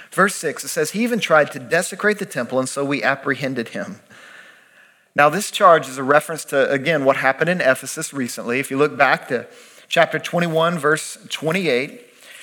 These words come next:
you're gonna see, um, this charge being raised against Paul. When the riot was breaking out and Paul was being arrested, it, there were some who shouted, "Fellow Israelites, help. This is the man who teaches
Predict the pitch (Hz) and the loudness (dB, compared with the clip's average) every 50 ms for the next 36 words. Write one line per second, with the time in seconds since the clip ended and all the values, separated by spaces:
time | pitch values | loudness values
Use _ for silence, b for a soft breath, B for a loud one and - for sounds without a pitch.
0 | B B B - 135 151 156 165 147 - - - - - - - 214 208 202 175 | B B B -6 -4 -2 0 0 -2 -2 -2 -6 -6 -6 -6 -6 -4 -2 -2 0
1 | 147 139 139 139 143 143 B B B B B B B B - 135 139 131 127 123 | 0 -2 -2 -4 -6 -8 B B B B B B B B -2 2 4 4 6 6
2 | 120 117 110 135 160 - - - _ _ _ _ _ - _ 139 143 185 180 - | 4 2 0 -2 -8 -14 -20 -20 _ _ _ _ _ -20 _ -2 -2 -2 -2 0
3 | - - - 202 180 160 151 139 127 143 160 147 135 127 147 160 165 165 - - | -4 -2 2 4 6 6 6 4 2 -2 -2 -2 2 2 2 2 2 -2 -6 -8
4 | 139 123 139 143 135 - - - - 180 170 139 110 98 90 - - - - _ | -10 -6 -6 -6 -6 -6 -12 -4 2 4 4 4 4 2 -2 -8 -16 -20 -20 _
5 | _ _ _ _ _ _ _ _ - b b b b b b b b b _ _ | _ _ _ _ _ _ _ _ -20 b b b b b b b b b _ _
6 | _ _ _ 147 160 165 156 147 170 180 196 190 170 170 - - 160 175 175 185 | _ _ _ 0 0 2 6 6 8 8 8 4 0 -4 0 4 4 4 4 2
7 | 165 160 160 165 165 165 - 147 131 - - 160 170 170 170 165 - - 165 165 | 2 2 4 6 4 4 2 -2 -8 2 6 8 8 8 6 4 2 0 -2 0
8 | 165 151 139 147 147 151 - - 156 151 143 139 127 - B B B B B B | 2 4 4 4 4 4 0 -2 -2 -2 0 0 -4 -4 B B B B B B
9 | B B B B B _ _ _ _ _ _ _ - 156 156 151 - 185 196 196 | B B B B B _ _ _ _ _ _ _ 0 0 0 0 2 2 2 2
10 | 202 202 - - - 175 156 147 139 135 131 - - - - 190 202 220 214 196 | 2 0 0 0 4 6 6 6 6 4 0 -2 -8 -4 4 6 6 8 6 4
11 | 180 170 156 - 151 151 143 139 135 131 120 - - - 165 143 131 - - - | 2 -2 -2 0 2 4 6 8 6 6 4 -2 -6 2 4 4 4 4 2 -4
12 | - 135 131 175 214 202 - 254 220 196 196 190 170 151 143 139 135 135 147 139 | -10 -4 -2 0 0 0 -4 -8 -4 -2 0 0 2 2 2 0 0 -2 -6 -6
13 | - - 185 190 190 214 202 - | -6 -4 -4 -4 -2 -4 -4 -6